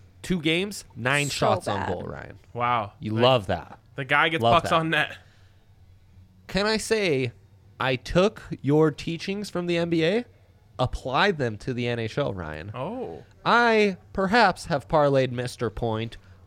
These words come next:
Speaker 1: with Mister Rantanen right here. Biggest,
Speaker 2: Twelve
Speaker 1: biggest
Speaker 2: shots
Speaker 1: face.
Speaker 2: on goal in
Speaker 3: Does have a
Speaker 2: three
Speaker 3: large
Speaker 2: games played this season
Speaker 1: Jeez
Speaker 2: for Mikko
Speaker 1: Louise.
Speaker 2: Rantanen.
Speaker 3: Just so you guys
Speaker 1: That's
Speaker 3: know,
Speaker 1: outstanding.
Speaker 3: that's an average of four.
Speaker 1: That's quick math,
Speaker 2: Congrats
Speaker 1: uh,
Speaker 2: on the
Speaker 1: off
Speaker 2: fast
Speaker 1: the top
Speaker 2: math.
Speaker 1: of his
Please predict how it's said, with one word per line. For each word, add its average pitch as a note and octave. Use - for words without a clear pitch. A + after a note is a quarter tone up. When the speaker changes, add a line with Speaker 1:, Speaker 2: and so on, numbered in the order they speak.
Speaker 1:
with F#3+
Mister C3+
Rantanen A2
right C#3+
here. E3
Biggest, -
Speaker 2:
Twelve C4
Speaker 1:
biggest F3+
Speaker 2:
shots B3
Speaker 1:
face. -
Speaker 2:
on A#3
goal G#3
in G3
Speaker 3:
Does -
have G#3
a G3+
Speaker 2:
three A3
Speaker 3:
large A3
Speaker 2:
games G#3
played F#3
this F#3
season F#3+
Speaker 1:
Jeez F3+
Speaker 2:
for F#3
Mikko F3+
Speaker 1:
Louise. E3
Speaker 2:
Rantanen. -
Speaker 3:
Just D#3+
so G#3+
you G3+
guys F#3+
Speaker 1:
That's F3
Speaker 3:
know, -
Speaker 1:
outstanding. B2
Speaker 3:
that's G#3+
an D#4+
average D4+
of G#3
four. -
Speaker 1:
That's -
quick -
math, E3
Speaker 2:
Congrats G#3+
Speaker 1:
uh, D4
Speaker 2:
on C#4+
the C#4+
Speaker 1:
off D3+
Speaker 2:
fast G#3+
Speaker 1:
the D3+
top D3+
Speaker 2:
math. D#3+
Speaker 1:
of D#3
his D3